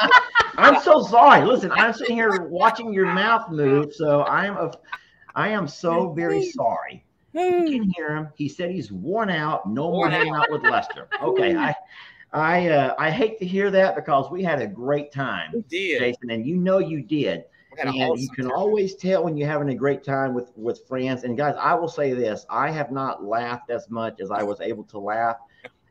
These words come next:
Speaker 1: And I know that I've heard Daniel say this a few times because Daniel collaborates quite a bit.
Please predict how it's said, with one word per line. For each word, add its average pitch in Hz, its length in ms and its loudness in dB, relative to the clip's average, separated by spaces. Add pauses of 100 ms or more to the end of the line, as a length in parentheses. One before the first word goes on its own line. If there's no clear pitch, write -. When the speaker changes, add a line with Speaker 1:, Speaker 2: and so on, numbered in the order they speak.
Speaker 1:
And 113 420 -4 (920)
I 123 140 2
know 143 240 0
that 151 140 -2
I've 120 160 -2
heard 123 280 -2
Daniel 123 320 0
say 135 140 -10
this 113 140 -8
a 104 40 -10
few 135 220 -4
times 123 480 -6
because 110 340 -10
Daniel 131 300 -4
collaborates 110 680 -6
quite 120 300 -2
a 127 60 -4
bit. 104 300 -4